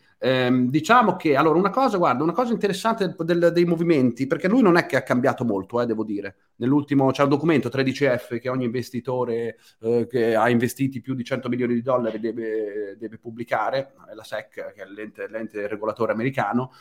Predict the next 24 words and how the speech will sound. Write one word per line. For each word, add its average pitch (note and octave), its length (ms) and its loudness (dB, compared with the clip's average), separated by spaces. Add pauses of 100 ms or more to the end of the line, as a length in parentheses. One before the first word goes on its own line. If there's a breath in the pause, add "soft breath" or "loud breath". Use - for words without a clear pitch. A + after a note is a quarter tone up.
l'equivalente A2+ 460 -4
della A2 120 6
nostra A#2+ 260 0
Consob, A#2+ 360 -4
dice: A2+ 260 -4
"Voi A#2+ 200 0
che A2 100 -18
ci - 100 -14
avete A#2+ 200 -4
più C3+ 100 -2
di A#2+ 60 0
cento B2 200 -8
milioni C3 280 2
investiti A#2 420 -4
a A2 40 2
mercato, A#2+ 480 -2
dovete A#2 360 -4
pubblicare B2 560 -4
ogni A#2+ 220 0
tre B2+ 160 -6
mesi A2 300 0
questa - 240 -14
roba G2+ 200 -4
qui." G2 200 -16